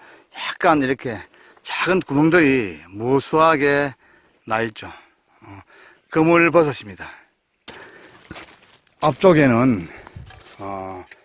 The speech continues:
멧돼지, 돼지 우리가 아주 큼지막하게 있습니다. 자, 주로 산을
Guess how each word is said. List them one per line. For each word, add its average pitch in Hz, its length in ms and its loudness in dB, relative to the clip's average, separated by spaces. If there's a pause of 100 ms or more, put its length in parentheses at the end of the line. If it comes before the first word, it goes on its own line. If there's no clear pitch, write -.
(180)
멧돼지, 151 880 2 (460)
돼지 160 440 4
우리가 180 520 0 (160)
아주 139 220 -6
큼지막하게 147 640 0
있습니다. 107 340 -12 (280)
자, 113 280 -14 (760)
주로 160 260 2
산을 180 300 2